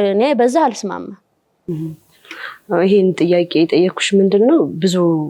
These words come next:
Speaker 2: ሰዎች በአንቺ የህይወት የኑሮ ደረጃ ላይ ያሉ ምክንያት የሚያቀርቡት "ልጆቻችሁን ለምንድን ነው እንደዚህ የማትቆጡት? ለምን ወጣ ያለ ባህሪ ይኖራቸው?" ሲባሉ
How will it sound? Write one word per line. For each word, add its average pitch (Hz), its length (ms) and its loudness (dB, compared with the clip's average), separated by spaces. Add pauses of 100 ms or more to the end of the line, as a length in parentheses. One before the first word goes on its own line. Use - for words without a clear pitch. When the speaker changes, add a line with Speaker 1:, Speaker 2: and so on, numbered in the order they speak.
(320)
Speaker 2:
ሰዎች 170 460 0 (440)
በአንቺ 180 340 -2 (220)
የህይወት 160 680 0
የኑሮ 170 300 2 (140)
ደረጃ 156 420 -2
ላይ 156 200 2
ያሉ 160 280 0 (680)
ምክንያት 190 400 0
የሚያቀርቡት 165 640 0
"ልጆቻችሁን 240 640 0
ለምንድን 214 320 2
ነው 208 100 2 (160)
እንደዚህ 185 360 2
የማትቆጡት? 170 800 -2 (380)
ለምን 202 360 4 (180)
ወጣ 190 300 0
ያለ 180 220 -2
ባህሪ 180 260 -4
ይኖራቸው?" 175 520 -2
ሲባሉ 185 460 -4